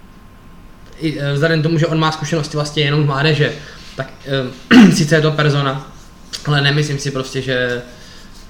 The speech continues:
by dokázali vyšrobovat ten tým někam vejš, než... Prostě myslím si, že na skupinu o titul to nebude tak.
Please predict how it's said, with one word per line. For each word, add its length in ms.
by 140
dokázali 720
vyšrobovat 760
ten 160
tým 280
někam 320
vejš, 280
než... 420
Prostě 240
myslím 240
si, 80
že 120
na 100
skupinu 400
o 40
titul 280
to 120
nebude 300
tak. 360